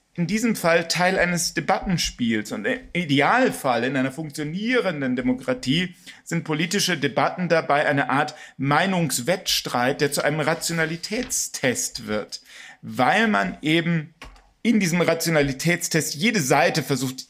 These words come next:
seine, ihre Position stark zu machen. Und diese Argumente treffen aufeinander. Und dann kann im Grunde der Wähler entscheiden,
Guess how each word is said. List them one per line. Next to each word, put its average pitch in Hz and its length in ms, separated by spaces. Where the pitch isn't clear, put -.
seine, 160 540
ihre 185 240
Position 147 560
stark 131 480
zu 127 100
machen. 107 400
Und 127 360
diese 165 280
Argumente 170 460
treffen 170 380
aufeinander. 151 540
Und 127 100
dann 165 180
kann 170 240
im 147 140
Grunde 165 280
der 120 200
Wähler 160 280
entscheiden, 139 520